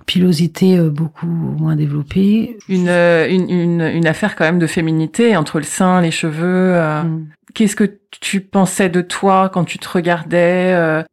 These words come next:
Speaker 2: tu acceptais cette vulnérabilité, cette, euh, ou, ou est-ce que t'étais en colère ? Est-ce que tu te souviens de ça ?
Speaker 1: Ah non, euh, la colère est venue après. <laughs> Accepter cette vulnérabilité,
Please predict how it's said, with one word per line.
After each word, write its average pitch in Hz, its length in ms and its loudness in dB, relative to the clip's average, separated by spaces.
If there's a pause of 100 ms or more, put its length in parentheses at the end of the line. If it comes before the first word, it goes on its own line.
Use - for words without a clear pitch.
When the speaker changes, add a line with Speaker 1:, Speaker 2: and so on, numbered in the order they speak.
(120)
Speaker 2:
tu 202 100 2
acceptais 233 360 0
cette 180 260 -2
vulnérabilité, 185 960 0
cette, 196 340 -4
euh, 180 840 0
ou, 190 300 -4
ou 190 80 4
est-ce 185 100 0
que 190 60 -4
t'étais 185 240 -2
en 170 100 0
colère ? 220 560 2
Est-ce 208 120 -4
que 202 80 -10
tu 196 120 -10
te - 60 -16
souviens 190 300 -6
de 190 40 -4
ça ? 240 220 -8 (220)
Speaker 1:
Ah 240 120 4
non, 214 320 2
euh, 160 280 -2
la 196 120 0
colère 220 340 2
est 190 100 2
venue 175 680 0
après. - 340 -10 (160)
<laughs> - 720 -20
Accepter 254 380 0
cette 240 220 0
vulnérabilité, 220 1200 2